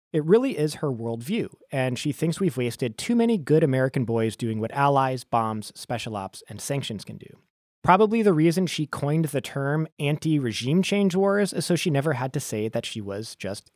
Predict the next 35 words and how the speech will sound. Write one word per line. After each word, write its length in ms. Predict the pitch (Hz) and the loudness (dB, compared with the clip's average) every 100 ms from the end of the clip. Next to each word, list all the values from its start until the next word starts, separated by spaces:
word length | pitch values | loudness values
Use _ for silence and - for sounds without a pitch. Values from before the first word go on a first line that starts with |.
| - | -16
anti-war. 680 | 95 - 107 135 202 - - _ _ _ _ | -14 -10 -8 -2 -2 -2 -10 _ _ _ _
She 400 | - 156 139 135 151 | -4 0 2 0 -2
opposed 420 | - 170 175 - | 0 4 4 2
closing 460 | - 165 156 180 | 2 2 4 0
the 160 | 143 127 | 0 0
Guantanamo 500 | 120 120 127 135 127 | -2 -4 -2 -2 0
Bay 220 | 117 113 | 0 -2
torture 340 | 107 185 - 165 | 0 -2 -2 -4
camp 380 | 170 160 156 _ | -2 -4 -4 _
and 100 | 147 | -4
even 240 | 156 196 220 | 2 4 6
releasing 460 | 196 143 139 165 | 4 4 0 -2
any 160 | 123 123 | -2 -4
detainees, 600 | 113 101 139 202 240 190 | -4 -6 -4 -2 -2 0
most 180 | 165 143 | 0 0
of 80 | 127 | -2
whom 200 | 127 113 | -4 -2
were 140 | 113 156 | -4 -4
innocent, 400 | 147 - 139 - | -4 -2 -4 -4
and 160 | 147 | -2
defended 400 | 135 - 233 220 | -2 0 2 4
the 80 | 156 | 2
C 220 | - 147 | -2 -2
I 40 | 127 | -2
A 140 | 117 | -2
torture 300 | - 175 165 | -4 -6 -6
program 460 | 160 160 147 143 135 | -4 -4 -2 -4 -4
when 100 | 120 | -6
its 160 | 113 | -6
report 320 | 120 - 117 113 | -10 -6 -8 -8
was 120 | 104 | -10
released 380 | 110 107 101 - | -10 -10 -12 -14
in 100 | 107 | -16
twenty 220 | - 101 | -14 -14
fourteen, 640 | - 110 - - 185 180 | -12 -14 -14 -6 -4 -2